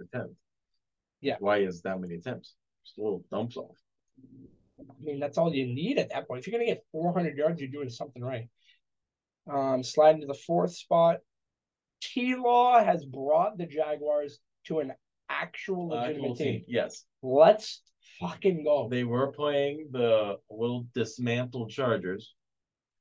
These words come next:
Speaker 1: who didn't have, uh, Keenan, and they had broken Justin Herbert.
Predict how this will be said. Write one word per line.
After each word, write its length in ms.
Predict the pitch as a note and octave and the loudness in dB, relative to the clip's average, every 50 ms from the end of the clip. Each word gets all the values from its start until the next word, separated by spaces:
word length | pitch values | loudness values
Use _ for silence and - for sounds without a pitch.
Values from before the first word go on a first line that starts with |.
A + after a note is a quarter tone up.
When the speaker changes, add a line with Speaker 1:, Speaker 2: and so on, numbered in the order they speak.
| _ - | _ -6
Speaker 1:
who 100 | B2+ B2+ | -6 -4
didn't 280 | A#2 B2+ C3+ C3 B2+ C3 | -2 0 0 0 2 2
have, 300 | C3 B2+ B2 A#2+ A2+ A2 - _ - | 4 4 4 4 2 -2 -8 _ -6
uh, 280 | - G#2+ G#2+ G#2 G2+ G#2 - | -2 0 0 0 0 -4 -8
Keenan, 560 | - D3 C#3 C3+ C3 C3 B2+ A#2+ A#2+ A#2 A#2 - _ _ - | -10 -12 -10 -10 -8 -6 -6 -4 -6 -6 -8 -12 _ _ -6
and 340 | B2 A#2+ A#2 A#2 A2+ A2+ A2+ | -2 -2 0 0 0 -2 -2
they 140 | A2 G#2+ G#2 | -4 -4 -2
had 260 | A2 A#2 A2 G2+ G2 | 0 0 -2 -2 -4
broken 720 | - A2 A2 A#2 A#2+ B2+ B2 - B2 A#2 A2 G#2+ A2 - - - - _ _ _ _ _ - | -4 0 2 4 4 2 0 -4 -8 -8 -8 -10 -12 -16 -20 -20 -20 _ _ _ _ _ -2
Justin 280 | B2 A#2 A2+ - G#2+ G2 | -2 -2 -2 -4 -8 -6
Herbert. 440 | G2 A2 A2 G2 F2+ F2 F#2 - | -2 -2 -2 -2 -2 -4 -6 -6